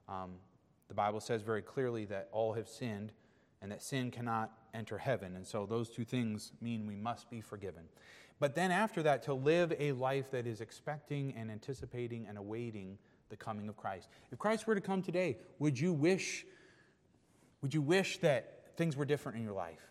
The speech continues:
Would you wish that your heart was in a better place? What would you wish for? Or would you have that open anticipation that says, "I am so glad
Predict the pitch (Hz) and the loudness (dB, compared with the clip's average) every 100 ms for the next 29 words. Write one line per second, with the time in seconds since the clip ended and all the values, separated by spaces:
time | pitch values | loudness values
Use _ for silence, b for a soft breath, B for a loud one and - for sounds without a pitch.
0 | - 135 151 143 180 - - 156 131 - | -6 2 4 8 6 6 0 2 2 -2
1 | - - 127 127 - 151 151 131 123 127 | -14 -8 -4 -2 4 6 6 2 0 0
2 | 113 113 110 - 104 95 - - _ b | 2 2 0 -6 -8 -10 -16 -20 _ b
3 | b b - 165 165 151 143 151 - - | b b -2 2 2 2 2 0 0 0
4 | 110 98 123 127 147 139 156 143 123 - | 0 0 2 4 4 4 4 2 -4 -8
5 | 120 139 156 147 - 143 151 147 135 131 | 0 2 4 4 4 4 2 0 -2 -2
6 | 135 117 135 135 123 107 104 - 104 98 | -8 -4 -4 -4 -6 -8 -8 -6 -6 -6
7 | - b b b b - 110 98 90 - | -12 b b b b -8 -6 -6 -10 -4
8 | 131 120 120 120 120 - 107 107 110 110 | 2 2 2 0 -2 -4 -2 0 -2 -4
9 | 104 | -6